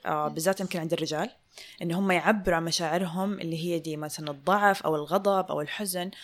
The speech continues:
Speaker 1: يعني الرجال لو غضب بيتهمون إنه هو أجريسيف، لو
Speaker 2: مم.
Speaker 1: حزن بيتهمون إنه هو ضعيف.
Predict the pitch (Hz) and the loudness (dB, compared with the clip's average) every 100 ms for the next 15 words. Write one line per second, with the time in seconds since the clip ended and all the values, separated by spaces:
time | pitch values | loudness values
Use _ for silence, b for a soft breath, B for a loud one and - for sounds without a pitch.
0 | B B 156 156 170 175 190 185 175 170 | B B -6 -2 0 4 6 8 8 6
1 | 190 196 190 170 170 180 180 180 180 170 | 4 4 4 2 0 -2 -2 -2 -2 -4
2 | 143 151 - 143 - B B - 190 220 | -6 -6 -8 -10 -14 B B 2 4 4
3 | 214 208 196 190 175 - 185 185 175 165 | 4 2 2 0 -2 -2 -2 -2 0 -2
4 | - 135 135 - | -2 -6 -8 -12